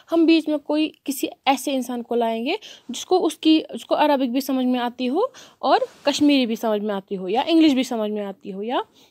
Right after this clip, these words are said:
उर्दू भी समझ में आती हो, ठीक है। जैसे ट्रांसलेटर होता है, उसको हम ट्रांसलेटर कहते हैं। तो वो क्या करेगा, जो मैं बोलूँगी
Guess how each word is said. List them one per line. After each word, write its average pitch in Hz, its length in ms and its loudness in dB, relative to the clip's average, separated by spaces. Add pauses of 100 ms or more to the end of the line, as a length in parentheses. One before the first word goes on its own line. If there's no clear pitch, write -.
(120)
उर्दू 294 260 4
भी 240 120 -2
समझ 220 260 -4
में 208 140 -4
आती 190 240 -10
हो, 196 60 -8
ठीक 277 220 -6
है। 427 100 -2
जैसे 254 180 -4
ट्रांसलेटर 240 560 -2
होता 202 300 -8
है, 190 80 -10
उसको - 220 -12
हम 233 100 -4
ट्रांसलेटर 220 520 -4
कहते 196 300 -16
हैं। 196 120 -14
तो 427 160 -4 (600)
वो 311 160 2
क्या 302 160 0
करेगा, 294 280 -2
जो 302 160 -2
मैं 294 340 2
बोलूँगी 262 460 0